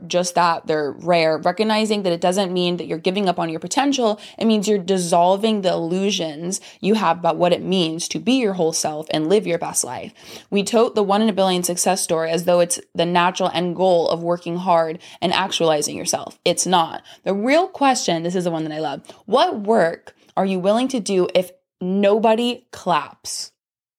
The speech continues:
What will be worthwhile if it goes unacknowledged? How will you feel loved by a few people if you aren't recognized by many?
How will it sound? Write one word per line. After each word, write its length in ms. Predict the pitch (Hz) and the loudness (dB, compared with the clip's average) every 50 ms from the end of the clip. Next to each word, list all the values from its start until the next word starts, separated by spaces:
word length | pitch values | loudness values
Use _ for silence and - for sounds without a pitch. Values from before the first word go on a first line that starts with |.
| _ _ _ _ _ _ _ _ _ _ _ _ _ _ _ _ _ _ _ _ _ _ _ _ _ _ _ _ _ _ _ _ _ _ _ _ _ _ _ _ _ _ _ _ _ _ _ _ _ _ _ _ _ - - _ | _ _ _ _ _ _ _ _ _ _ _ _ _ _ _ _ _ _ _ _ _ _ _ _ _ _ _ _ _ _ _ _ _ _ _ _ _ _ _ _ _ _ _ _ _ _ _ _ _ _ _ _ _ -16 -14 _
What 260 | - 208 247 254 - | 0 0 2 2 2
will 100 | 311 320 | 0 2
be 160 | 254 269 262 | 2 2 2
worthwhile 800 | 240 202 196 220 233 233 226 202 180 185 202 220 208 185 175 - | 2 2 2 2 2 0 -2 -2 0 2 4 4 4 4 2 0
if 140 | 180 185 - | -2 -4 -4
it 100 | 190 180 | -4 0
goes 260 | 180 202 190 190 185 - - | 2 2 2 2 0 -2 -2
unacknowledged? 920 | 196 202 202 190 180 170 156 165 170 156 139 - - - - - - - _ _ _ _ _ _ _ | 0 2 2 0 2 2 2 2 2 0 -2 -6 -8 -8 -10 -12 -12 -14 _ _ _ _ _ _ _
How 240 | - - 247 294 320 | -2 2 2 4 4
will 100 | 311 294 | 4 2
you 160 | 240 247 233 | 0 -2 -4
feel 260 | 240 - 226 202 180 | -2 0 0 0 0
loved 380 | 175 180 190 208 226 220 - 208 | 2 2 4 4 2 2 0 -2
by 140 | 202 190 | 0 2
a 100 | 170 170 | 2 0
few 260 | 175 - - 220 262 311 | 0 -2 0 0 0 0
people 380 | 302 - 208 196 - 185 180 | 0 -4 -8 -4 -2 0 0
if 180 | - 185 185 - | 0 0 -2 -2
you 140 | 190 185 - | -4 -2 0
aren't 220 | 196 208 220 220 | 0 0 0 -2
recognized 760 | 202 185 190 185 190 - 220 196 185 170 151 151 160 - - | -2 -2 -2 -2 0 -2 -4 -4 -4 -6 -8 -8 -8 -12 -12
by 160 | - 170 156 | -12 -14 -14
many? 520 | - 156 151 151 160 151 - - - - | -12 -10 -8 -6 -6 -6 -6 -8 -12 -14